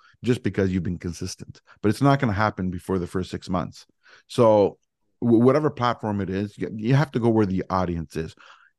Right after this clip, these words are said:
Figure out what business you're in, where is your audience, and use those platforms. I try to encourage people to be on every platform possible. But the truth of the matter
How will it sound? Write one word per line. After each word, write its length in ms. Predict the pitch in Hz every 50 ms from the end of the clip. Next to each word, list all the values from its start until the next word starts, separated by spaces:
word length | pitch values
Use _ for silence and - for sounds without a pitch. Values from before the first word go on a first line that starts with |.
| _ -
Figure 200 | 147 156 151 147
out 120 | 127 113 113
what 180 | 127 135 117
business 380 | 110 127 117 113 110 107 - 107
you're 120 | 98 64
in, 360 | - 98 98 110 135 139 143 _ _
where 300 | - - 87 110 120 123
is 100 | 120 117
your 160 | 117 120 107 104
audience, 480 | 98 98 95 98 107 123 131 - - - _ - -
and 180 | - 110 110
use 380 | 110 110 131 143 139 127 - - _ -
those 340 | 82 104 107 107 104 95 - _ - -
platforms. 540 | - 104 107 107 98 - - 85 82 - - _ _ _ - -
I 160 | - - 147 165
try 260 | 143 160 160 151 156
to 220 | 151 147 - 135
encourage 400 | 120 110 98 - 120 117 107 -
people 220 | - 120 113 113 107
to 80 | 101
be 100 | 92 101
on 140 | 104 101 98
every 180 | 95 95 101 95
platform 480 | - 101 95 80 - - 90 90 82
possible. 600 | - 87 85 95 - - 120 113 139 156 170 - _ _ - - - _ _ _ _ _ _ -
But 120 | - 120 123
the 60 | 139
truth 280 | - - 202 208 185
of 80 | 185 160
the 60 | 151
matter 420 | 143 143 139 139 120 117 - -